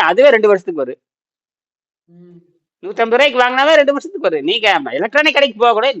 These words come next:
Speaker 1: நீங்க நேர்ல போக கூட, இந்த மாதிரி கொடுறான்னு கேட்கணும்.
Speaker 2: ஆ, அததானுங்க. சரிங்க.
Speaker 1: நீ கேட்டேன்னா அவன் சொல்றது நீ ஏன் கேக்குறீங்க? அதுதான்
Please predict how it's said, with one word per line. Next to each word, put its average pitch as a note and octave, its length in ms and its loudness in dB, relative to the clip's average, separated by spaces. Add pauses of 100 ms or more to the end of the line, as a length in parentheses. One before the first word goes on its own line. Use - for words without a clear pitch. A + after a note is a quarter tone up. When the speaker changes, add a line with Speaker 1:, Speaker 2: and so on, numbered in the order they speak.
Speaker 1:
நீங்க C4+ 280 2
நேர்ல B3 300 2
போக G#3 140 -2
கூட, C4 80 -2
இந்த A#3 320 -2
மாதிரி E4 200 2
கொடுறான்னு C#4 380 2
கேட்கணும். F3 320 -2 (800)
Speaker 2:
ஆ, A3+ 120 -20
அததானுங்க. C4 580 -12 (160)
சரிங்க. F3+ 380 -18 (160)
Speaker 1:
நீ E3+ 300 -4
கேட்டேன்னா D#4 460 2
அவன் D#4 220 2
சொல்றது D#4+ 240 2
நீ D4+ 80 0
ஏன் D4+ 160 2
கேக்குறீங்க? B3+ 380 0
அதுதான் B3 480 2